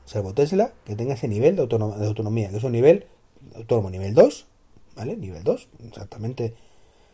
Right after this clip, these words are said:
Muchos lo catalogan como nivel dos y medio, porque es capaz con buenos intermitentes, cambiarte de carril y cosas de estas que ningún otro es capaz. Pero lo cierto es que, mm, si nos ceñimos a la legalidad vigente, es nivel dos. Punto.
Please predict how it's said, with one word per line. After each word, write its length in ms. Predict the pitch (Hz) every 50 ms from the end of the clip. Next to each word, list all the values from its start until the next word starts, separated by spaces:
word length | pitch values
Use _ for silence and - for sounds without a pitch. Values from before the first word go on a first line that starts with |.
| _ _ _
Muchos 300 | - 123 127 113 139 123
lo 100 | 123 117
catalogan 380 | 123 117 113 113 117 120 117 113
como 140 | 113 110 107
nivel 180 | 110 110 107
dos 160 | 107 110 - -
y 20 |
medio, 360 | 113 143 170 165 156 151 143
porque 220 | - 110 - - 101
es 80 | -
capaz 340 | - 113 104 - 107 104 104
con 200 | - 110 104 101
buenos 200 | 104 101 - -
intermitentes, 520 | 110 104 95 92 95 - 147 160 139 117
cambiarte 320 | 107 - 110 107 101 - 101
de 100 | 95 95
carril 500 | - - - - 160 226 233 202 151 113
y 300 | 104 101 98 95 90 92
cosas 260 | - - 113 113 120
de 60 | 123 131
estas 160 | 123 110 -
que 80 | -
ningún 260 | 95 92 101 110 110 110
otro 140 | 104 -
es 80 | 110 -
capaz. 340 | 113 117 156 196 254 - - - - - - _ - - - - - - - - - - - - - - - - _ _ _ _ - 127
Pero 140 | 120 120
lo 80 | 117 110
cierto 180 | 117 117 110 143
es 80 | -
que, 320 | - - 151 - - - - - -
mm, 160 | - 107 110 113
si 140 | - 131
nos 120 | 123 120 110
ceñimos 340 | 117 120 139 147 135 113 135
a 40 |
la 80 | 117 110
legalidad 440 | 107 104 110 110 110 110 123 147 165
vigente, 480 | 151 117 135 170 165 165 180 180 - -
es 320 | - 120 139 156 - - 107
nivel 340 | 101 104 104 104 92 85
dos. 320 | 78 - - - - - - - - - - - -
Punto. 320 | - 110 104 - - -